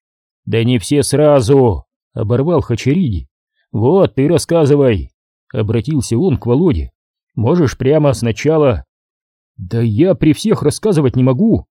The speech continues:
отозвался Володя, поворачиваясь другим боком к угольям костра. "Нас со станицы наловили девятнадцать душ и увезли раньше, а я тогда сбежал, прятался, да снова попался. С ними!" —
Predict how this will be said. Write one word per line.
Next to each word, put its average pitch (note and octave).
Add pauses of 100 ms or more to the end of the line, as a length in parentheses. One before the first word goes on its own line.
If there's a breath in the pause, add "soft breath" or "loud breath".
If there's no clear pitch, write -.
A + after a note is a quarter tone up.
(180)
отозвался A2+
Володя, A#2+ (440)
поворачиваясь A#2
другим C3
боком B2
к -
угольям B2
костра. B2+ (680)
"Нас A2+
со C#3+
станицы D#3
наловили C#3
девятнадцать C3+
душ G3+ (360)
и A#2
увезли C3+
раньше, E3 (360)
а A2+
я E3
тогда F3
сбежал, C#3+ (300)
прятался, E3+
да B2+
снова G#3+
попался. F#3+ (420)
С -
ними!" — G3